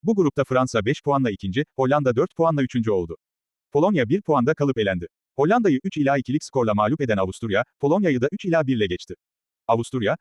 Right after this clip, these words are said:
Fransa'ya ise bir sıfır yenildi. Avusturya, yıldız oyunculardan ziyade Ralf Rangnick'in takıma kazandırdığı disiplinli ve sistematik oyun yapısıyla dikkat çekiyor. Borussia Dortmund'dan Marcel Sabitzer, Hoffenheim'dan Florian Grillitsch, Bayern Münih'ten Konrad Laimer ve Christoph Baumgartner,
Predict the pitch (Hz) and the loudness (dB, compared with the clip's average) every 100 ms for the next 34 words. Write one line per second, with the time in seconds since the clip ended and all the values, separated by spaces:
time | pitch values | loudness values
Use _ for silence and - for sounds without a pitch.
0 | _ 185 226 175 139 117 151 139 196 - | _ 0 0 2 0 -2 -4 -2 -2 -2
1 | 135 104 95 82 - _ - 117 120 135 | -2 -2 -2 -8 -16 _ -2 -2 -2 -4
2 | 98 156 - 131 170 208 170 131 117 107 | -2 -2 -2 -2 0 2 0 2 2 2
3 | 120 107 113 113 113 139 160 143 120 120 | 2 2 0 2 0 0 0 0 0 -2
4 | 113 117 143 139 120 107 104 113 104 - | -4 -2 -2 0 0 0 -2 -4 -4 -6
5 | 113 117 170 - - 117 113 - 156 151 | -2 -2 -2 -6 -4 -2 -2 0 2 2
6 | 139 139 143 120 - 113 - 107 98 - | 0 0 0 0 0 -4 -4 -6 -6 -8
7 | _ _ _ _ _ 117 214 247 180 247 | _ _ _ _ _ 0 0 2 2 0
8 | 175 156 - 110 120 - 110 151 127 - | 0 -2 0 2 0 -2 -4 -4 -4 -4
9 | 131 _ - 208 196 156 135 127 120 110 | -6 _ -4 -2 0 2 0 0 0 2
10 | 95 113 120 90 - _ 107 120 120 127 | 0 -2 -4 -6 -8 _ -2 0 0 0
11 | 180 147 135 120 110 110 113 120 107 156 | 0 0 0 0 0 0 -2 0 -2 -4
12 | 160 139 - 98 92 101 117 | -4 -2 0 -2 0 -2 -2